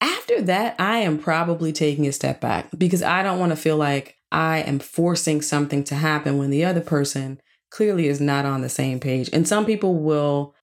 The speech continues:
disagree with me there, but I am never the one now to continue to take a-, action and continue to run on a treadmill that is not producing results. And so if you feel like you have been really, really, like,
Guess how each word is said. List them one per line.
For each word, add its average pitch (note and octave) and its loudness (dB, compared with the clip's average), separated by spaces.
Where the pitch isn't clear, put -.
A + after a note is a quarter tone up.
disagree D3+ 0
with F#3 -2
me G#3 2
there, G#3 0
but E3 -2
I F3+ 2
am E3+ 0
never G#3 0
the E3+ 2
one E3 2
now D3+ 0
to D#3+ 0
continue G#3+ 2
to G#3+ 0
take E3+ -2
a-, D3+ 0
action D#3 0
and C#3 0
continue F#3+ 2
to D#3+ 0
run D3 2
on D3 2
a C3 -2
treadmill D#3+ 0
that C#3 0
is B2+ -2
not C#3 2
producing C3 0
results. A#2+ 0
And E3+ 2
so F3+ 0
if F3 0
you A#3+ 2
feel B3+ 0
like F#3+ -2
you F3+ 2
have E3 0
been C#3+ 0
really, G3 0
really, F3 0
like, C3 -2